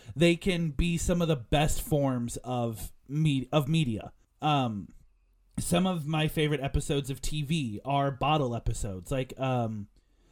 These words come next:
I forget the name of the episode, but the, there's a Doctor Who episode where he spend-, where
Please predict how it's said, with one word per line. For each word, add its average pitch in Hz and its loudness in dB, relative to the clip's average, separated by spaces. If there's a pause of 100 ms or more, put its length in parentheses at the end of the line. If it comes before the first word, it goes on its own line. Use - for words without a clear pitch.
(120)
I 170 4
forget 202 4
the 196 4
name 165 2
of 147 0
the 131 0
episode, 120 0
but 143 -2
the, 120 0
there's 143 0
a 131 2
Doctor 147 -2
Who 214 4
episode 117 -2
where 123 0
he 147 -4
spend-, 135 -2
where 143 0